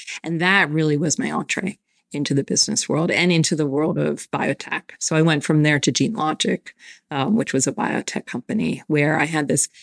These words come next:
kind of hybrid role. Um, and it was mostly as the, um, initially it was as the right-hand person to the head of the big business unit there,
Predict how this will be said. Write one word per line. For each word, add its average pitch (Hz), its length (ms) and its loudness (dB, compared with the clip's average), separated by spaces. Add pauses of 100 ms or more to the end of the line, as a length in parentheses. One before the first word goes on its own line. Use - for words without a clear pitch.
(100)
kind 151 180 -2
of 143 60 -4
hybrid 147 640 2
role. 120 480 0
Um, - 500 -6
and 156 40 -2
it 175 100 4
was 160 160 6
mostly 151 480 4
as 135 240 -4
the, - 380 0
um, - 320 -8 (340)
initially 160 580 4
it 156 80 0
was 147 220 2
as 143 300 0
the 156 240 2
right-hand 147 480 0
person 135 480 0
to - 120 -2
the - 120 -2
head 151 180 0
of - 80 -6
the 151 80 -2
big - 240 -2
business - 400 2
unit - 260 -2
there, - 360 -4